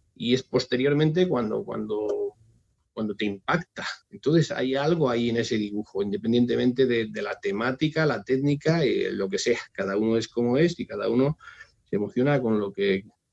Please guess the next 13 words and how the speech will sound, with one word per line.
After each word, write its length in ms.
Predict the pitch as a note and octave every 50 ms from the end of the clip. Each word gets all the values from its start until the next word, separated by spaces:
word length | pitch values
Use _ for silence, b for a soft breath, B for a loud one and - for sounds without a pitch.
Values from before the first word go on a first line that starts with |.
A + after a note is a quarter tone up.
| B B B B _ _
siente. 600 | - - - A#2+ A#2 G#2+ G2 - - F#2 - - _ _ _ _
Entonces 220 | - F#3+ F#3 F#3 - -
ese, 520 | A#3 B3 C#4 B3+ - G#3 G3+ B3 D#4 E4 -
ese 220 | - G#3 F#3+ C4 A#3+
es 60 | A3
el 140 | A#3+ A3 G3+
dibujo 420 | G#3 G3 F#3+ A3 G3 - A#3 G#3
que 60 | G3
tiene 260 | F3 D#3+ F#3+ G3 G#3+
un 120 | G#3 G3+ F#3
grandísimo 560 | F3 D#3 C#3 C3+ D#3 F#3 F#3 - F#3+ F3+ D#3+
valor, 420 | C#3 C#3 C#3+ G3+ C#4 - - - - _ _ _ _ _ _ _ _ _ _ _ _
porque 380 | - F#3+ F#3+ G3 G3 F3 D#3+